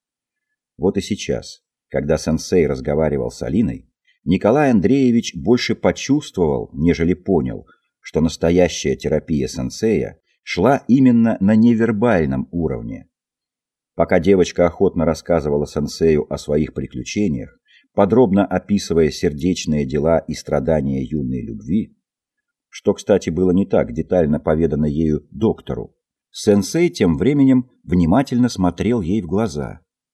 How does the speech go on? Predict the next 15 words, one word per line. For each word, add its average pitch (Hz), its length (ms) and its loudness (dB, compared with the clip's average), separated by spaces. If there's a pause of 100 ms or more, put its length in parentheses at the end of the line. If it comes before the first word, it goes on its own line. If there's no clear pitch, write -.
(500)
Николаю 78 480 0
Андреевичу 73 640 -4
показалось, 113 680 0 (260)
что - 240 -2
взгляд 98 440 0
сенсея 127 680 0
всё - 260 -2
время 107 340 0
как-то - 380 -6
менялся, 110 720 0 (440)
словно 73 460 -2
он 69 120 -2
не 69 100 -4
просто 113 360 -6
смотрел, 73 640 -8